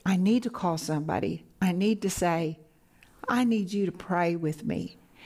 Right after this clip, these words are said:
And it means so much to me that somebody's on the other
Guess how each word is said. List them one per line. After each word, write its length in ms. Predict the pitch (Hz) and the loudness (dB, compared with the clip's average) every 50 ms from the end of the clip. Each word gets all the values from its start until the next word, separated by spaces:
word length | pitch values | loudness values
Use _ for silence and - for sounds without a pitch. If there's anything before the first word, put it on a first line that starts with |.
| - - - | -20 -4 -2
And 100 | 196 208 | -2 0
it 100 | - - | 2 2
means 320 | 233 247 254 262 262 247 | 4 4 4 2 0 -2
so 280 | - - 277 247 233 226 | -4 -2 0 2 2 2
much 440 | 214 214 202 214 - - - - - | 2 2 2 0 -2 -4 -6 -8 -2
to 120 | - 190 | 0 0
me 280 | 180 175 175 175 175 175 | 2 2 2 2 2 2
that 240 | 180 175 175 - | 0 -2 -2 -4
somebody's 480 | - - 202 196 196 202 190 180 175 185 | -2 -2 -2 0 0 0 0 0 0 -2
on 140 | 175 175 170 | -4 -4 -2
the 120 | 165 - 170 | -2 -2 -2
other 400 | 175 190 190 185 175 170 165 | -2 -2 0 -2 -4 -4 -6